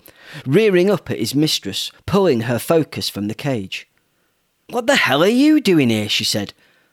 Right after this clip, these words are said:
pushing the dog down while swinging the rifle strap over her shoulder.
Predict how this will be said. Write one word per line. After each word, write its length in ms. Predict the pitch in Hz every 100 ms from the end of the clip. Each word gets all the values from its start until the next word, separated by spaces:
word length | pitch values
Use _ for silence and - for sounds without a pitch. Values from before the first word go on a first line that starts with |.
| -
pushing 360 | 127 - 110
the 80 | 107
dog 360 | 101 110 104 -
down 360 | 123 110 107
while 140 | 107 107
swinging 520 | - 127 131 113 110
the 100 | 110
rifle 400 | 113 117 - 107
strap 400 | - - 113 -
over 340 | 113 107 107
her 100 | 107
shoulder. 500 | 104 - 113 104 101